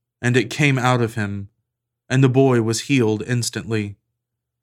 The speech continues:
Then the disciples came to Jesus privately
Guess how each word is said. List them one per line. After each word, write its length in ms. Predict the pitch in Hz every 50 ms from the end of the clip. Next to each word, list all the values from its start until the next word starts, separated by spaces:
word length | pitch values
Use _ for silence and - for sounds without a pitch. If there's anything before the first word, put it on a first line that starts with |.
| _ _ _ _ _ _ _ _ _ _ _ _ -
Then 280 | 123 139 143 143 143
the 100 | 135 139
disciples 600 | 127 127 135 - - 139 131 127 127 135 123 - -
came 340 | - - 143 135 135 135 127
to 120 | - 131
Jesus 480 | 120 113 123 135 135 120 113 117 110 -
privately 760 | - - 139 127 127 123 117 113 - 113 113 113 110 107